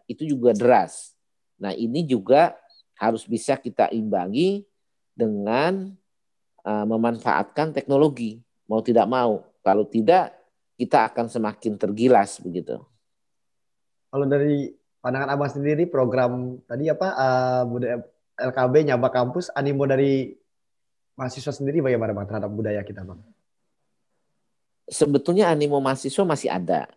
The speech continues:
Speaker 1: masih ada. Cuma kan sekarang, eh, ini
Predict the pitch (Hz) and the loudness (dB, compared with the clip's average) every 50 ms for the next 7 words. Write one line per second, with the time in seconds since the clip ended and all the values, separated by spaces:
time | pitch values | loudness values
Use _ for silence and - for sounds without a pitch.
0 | _ _ _ _ _ - 95 - - 67 73 - - 73 - - - 139 139 151 | _ _ _ _ _ -14 -10 -6 -4 -2 -2 -2 -2 -4 -4 -2 0 2 2 2
1 | 151 156 156 160 160 - - - 127 107 - 127 151 160 170 175 - _ _ _ | 2 0 -2 -4 -4 -4 0 4 4 4 6 4 2 0 -4 -10 -14 _ _ _
2 | _ _ _ _ - - 110 113 113 110 110 110 110 110 110 107 87 - - _ | _ _ _ _ -2 0 2 4 4 4 4 4 4 4 2 2 0 -2 -6 _
3 | _ _ _ _ _ _ _ _ _ _ _ _ _ _ _ _ _ - 123 127 | _ _ _ _ _ _ _ _ _ _ _ _ _ _ _ _ _ 0 2 2
4 | 131 135 156 175 175 165 156 120 98 | 4 4 2 2 2 2 0 -2 -4